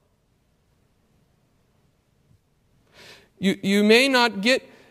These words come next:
everything you want. And you,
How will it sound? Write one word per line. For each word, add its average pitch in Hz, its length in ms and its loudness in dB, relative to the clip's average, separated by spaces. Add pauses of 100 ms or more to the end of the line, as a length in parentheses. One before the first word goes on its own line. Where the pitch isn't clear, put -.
(300)
everything 233 720 -2
you 285 260 4
want. 180 460 0 (2500)
And 196 240 2
you, 233 320 0